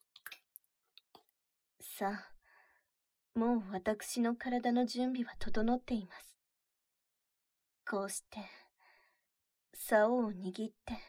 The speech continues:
おまんこをなぞりながら、ゆっくり入り口へと導いていきます。ああ、おちんぽピクピクさせないで。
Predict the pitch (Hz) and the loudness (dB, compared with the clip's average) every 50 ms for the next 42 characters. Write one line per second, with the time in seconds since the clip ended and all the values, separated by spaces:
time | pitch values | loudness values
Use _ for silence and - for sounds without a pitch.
0 | - _ _ - - - - - - _ _ _ _ _ _ _ _ _ _ _ | -20 _ _ -20 -20 -20 -20 -20 -20 _ _ _ _ _ _ _ _ _ _ _
1 | _ _ _ _ _ - 226 220 220 220 226 247 262 254 - - - 233 208 190 | _ _ _ _ _ -2 -2 0 0 2 2 0 0 -2 -4 -6 -6 -6 -8 -8
2 | 190 196 214 220 208 214 214 240 240 240 254 254 247 254 254 - 233 220 - - | -8 -4 0 2 2 2 0 0 0 2 4 2 2 2 -2 -6 -14 -18 -18 -18
3 | - - _ _ _ _ - _ - _ _ _ _ _ _ - - - - 240 | -20 -20 _ _ _ _ -20 _ -20 _ _ _ _ _ _ -20 -12 -4 -2 -2
4 | 226 - - - - 247 247 240 - - - _ - - - - - - - - | -2 -4 -6 -12 -10 -10 -10 -10 -14 -20 -20 _ -20 -20 -20 -20 -20 -20 -20 -20
5 | - - - _ _ - - 240 226 226 - 214 214 - 240 233 - - - - | -20 -20 -20 _ _ -4 0 0 0 0 -2 -4 -6 -6 -6 -6 -6 -6 -8 -6
6 | 240 233 - - - 233 - - _ _ _ _ _ _ _ _ - 240 233 226 | -8 -8 -8 -12 -12 -12 -12 -14 _ _ _ _ _ _ _ _ 0 2 2 2
7 | 220 - - 240 233 - 240 240 240 233 - 226 196 185 - - - 208 208 214 | 2 0 -2 -2 -2 0 0 -2 -2 -2 -6 -6 -6 -6 -6 -6 -6 -4 -4 -4
8 | 208 - - - - - - - - - - - - - - - - - - _ | -6 -8 -12 -14 -16 -12 -10 -10 -10 -10 -10 -12 -16 -16 -16 -18 -20 -20 -20 _
9 | - - - - _ _ _ _ _ _ - - - 359 359 320 320 339 339 330 | -18 -18 -18 -18 _ _ _ _ _ _ -4 2 4 8 10 10 12 12 10 10
10 | - - - - - - - - - - - - - - - - - - 294 277 | 6 4 4 8 8 10 10 8 6 2 -6 -10 -8 -4 -4 -4 -2 0 2 2
11 | 269 247 - - 269 277 302 311 285 240 - - - 311 311 - 330 330 - - | 2 2 0 -4 -2 -2 0 2 4 4 6 6 6 4 6 6 6 6 6 4
12 | - - - - 320 294 - - 320 302 294 285 302 339 339 - | 4 4 4 6 6 6 6 6 6 6 6 4 4 4 4 8